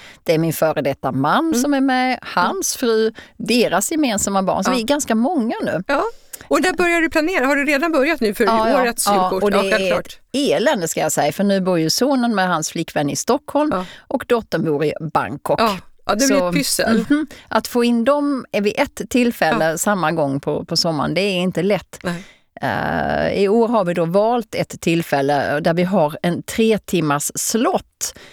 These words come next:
Speaker 1: där alla är med.
Speaker 2: Ja.
Speaker 1: Så dessa tre timmar,
Speaker 2: Då ska
Speaker 1: eh,
Speaker 2: alla vara klädd-,
Speaker 1: då ska alla vara
Speaker 2: utklädda
Speaker 1: klädda och
Speaker 2: och
Speaker 1: klara.
Speaker 2: ta, inta
Speaker 1: Ja.
Speaker 2: position.
Speaker 1: Ja,
Speaker 2: Och, och
Speaker 1: precis.
Speaker 2: texten har du skrivit redan eller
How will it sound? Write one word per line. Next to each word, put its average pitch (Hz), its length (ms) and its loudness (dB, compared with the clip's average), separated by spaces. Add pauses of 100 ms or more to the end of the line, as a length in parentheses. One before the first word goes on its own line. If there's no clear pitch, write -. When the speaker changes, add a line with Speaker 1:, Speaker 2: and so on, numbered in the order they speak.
(180)
Speaker 1:
där 190 280 0
alla 185 460 0
är 139 120 -2
med. 143 300 -2 (140)
Speaker 2:
Ja. 359 80 0
Speaker 1:
Så 403 120 2
dessa 226 340 0
tre 240 460 2
timmar, 262 720 0
Speaker 2:
Då 277 140 0
ska 277 140 0
Speaker 1:
eh, 269 100 2
Speaker 2:
alla 240 160 2
vara 233 120 0
klädd-, 233 220 2
Speaker 1:
då 233 60 2
ska 226 160 2
alla 220 140 2
vara 233 180 2
Speaker 2:
utklädda 220 180 0
Speaker 1:
klädda 214 180 2
och 220 80 2
Speaker 2:
och 214 60 0
Speaker 1:
klara. 165 160 2
Speaker 2:
ta, - 80 -2
inta 220 200 0
Speaker 1:
Ja. 190 120 2
Speaker 2:
position. 208 500 0
Speaker 1:
Ja, 202 100 4 (340)
Speaker 2:
Och, - 100 0
och 240 60 6
Speaker 1:
precis. 247 240 2
Speaker 2:
texten 233 400 0
har 202 80 2
du 190 60 2
skrivit 196 480 0
redan 175 300 2
eller 175 200 0